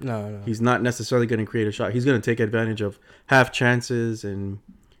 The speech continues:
Speaker 2: you know, maybe have, like, an odd dribble or pass in the box, but, or hold up play and stuff like that. But,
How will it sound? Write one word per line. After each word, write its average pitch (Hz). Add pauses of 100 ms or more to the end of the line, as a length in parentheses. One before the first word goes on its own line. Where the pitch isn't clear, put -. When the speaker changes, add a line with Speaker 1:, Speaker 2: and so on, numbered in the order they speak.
(120)
Speaker 2:
you 127
know, 113
maybe 117
have, 120
like, 117
an 110
odd 110
dribble 113
or 104
pass 104
in 101
the 101
box, 110
but, - (460)
or 110
hold 120
up 107
play 113
and 101
stuff -
like 101
that. 117
But, 107